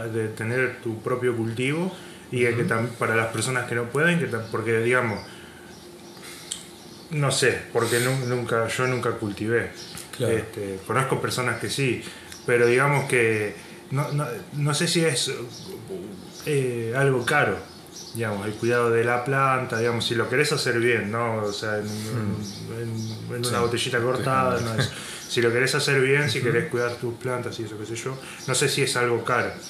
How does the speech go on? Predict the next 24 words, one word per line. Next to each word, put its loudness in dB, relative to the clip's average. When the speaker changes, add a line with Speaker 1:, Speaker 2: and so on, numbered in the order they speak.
Speaker 1:
para 2
la 2
persona, 2
digamos, 2
que -2
no 0
puede 2
bancarse -2
todo 2
eso, 0
que 0
lo 2
pueda 4
conseguir 2
en -2
lugares 0
como -6
coffee -4
shops -2
o -6
farmacias, -2
está -6
bueno. 0
Este, 0